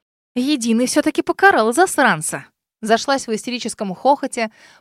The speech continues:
полчаса не могла остановиться, представляя удивлённую рожу кузена, когда тот понял, что без меня ничего не получается.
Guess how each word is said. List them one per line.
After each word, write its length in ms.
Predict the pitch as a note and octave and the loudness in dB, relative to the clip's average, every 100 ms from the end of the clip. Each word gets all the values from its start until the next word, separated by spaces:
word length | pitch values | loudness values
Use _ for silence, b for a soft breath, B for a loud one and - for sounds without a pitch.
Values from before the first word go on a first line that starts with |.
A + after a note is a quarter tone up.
| _ | _
полчаса 600 | D#4 F4+ - - B3 G3+ | -2 -2 -4 -4 -2 -2
не 100 | F#3 | 0
могла 320 | G3 G#3 G#3 | 0 4 2
остановиться, 680 | F#3+ - G#3 G3+ F4 - G3 | 2 0 0 0 -2 -4 -4
представляя 560 | G3 - A3 A#3 C4+ | -4 -2 0 2 0
удивлённую 800 | - A3 G3+ A3 C4+ D4+ A#3+ A3+ | 0 -2 -2 -2 -2 -2 -2 0
рожу 260 | A#3+ B3+ G3+ | 2 0 -4
кузена, 480 | - G3 B3 E4 F#3+ | -4 -2 0 0 -2
когда 280 | F#3 F#3+ G#3+ | -2 -2 0
тот 260 | C4+ - | -2 -4
понял, 400 | - D4+ C4 E3 | -4 -2 -2 -8
что 220 | - - B3+ | -14 -6 -4
без 220 | B3+ G#3+ | -4 -4
меня 420 | A3 G#3+ C4 G#3+ _ | -4 -4 -6 -10 _
ничего 460 | G3 G#3+ - A3+ C4+ | -2 -2 -2 -4 -4
не 100 | G3+ | -4
получается. 720 | G#3 G#3+ - C4 F3 - | -2 -2 -2 -4 -4 -10